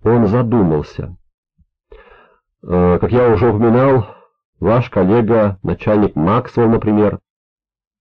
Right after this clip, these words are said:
Он назвал ещё несколько незнакомых имён. В самом деле, я не очень хорошо знаю их, друзей или коллег по работе.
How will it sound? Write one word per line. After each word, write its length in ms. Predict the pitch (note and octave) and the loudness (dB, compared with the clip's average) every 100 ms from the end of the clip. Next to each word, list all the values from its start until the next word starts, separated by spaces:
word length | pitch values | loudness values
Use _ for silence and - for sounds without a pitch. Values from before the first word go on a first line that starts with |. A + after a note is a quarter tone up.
| _ - | _ -2
Он 200 | D3+ D3+ | 2 2
назвал 320 | B2 C#3 C#3+ | 2 2 2
ещё 600 | D3 C3+ - A#2+ A2+ - _ - | 2 -2 -2 0 0 -2 _ -2
несколько 920 | G2 G#2 B2 C3 - B2 C3 A#2+ A#2 _ - | 2 2 2 0 -2 -2 0 -2 -4 _ -4
незнакомых 720 | G2+ F#2+ G2 G2 A2 A2 G2 | 0 2 0 0 0 0 -2
имён. 360 | D#2 C#2 - - _ _ _ | -4 -4 -8 -14 _ _ _
В 80 | _ | _
самом 280 | E3+ F3+ D#3+ | 0 2 2
деле, 340 | B2 D3 C3+ | 2 2 2
я 280 | B2 C#3+ D3 | 2 2 2
не 160 | C#3 C#3+ | 2 2
очень 260 | C#3 C#3 | 2 0
хорошо 480 | C3 B2+ B2+ A#2+ B2 | 0 0 0 0 -2
знаю 560 | G#2+ A#2 C3 C3 B2+ B2+ | 0 0 2 2 2 0
их, 140 | - _ _ _ _ _ _ _ _ _ _ _ _ _ _ _ - | -2 _ _ _ _ _ _ _ _ _ _ _ _ _ _ _ -4
друзей 520 | A#2 A#2 E2 B2+ B2 | 0 0 0 0 2
или 100 | A2 | 0
коллег 360 | B2 A2 A2+ | 0 0 0
по 100 | - | -2
работе. 600 | A#2 G#2+ G#2 G#2 - G2+ | 0 2 2 0 -2 -4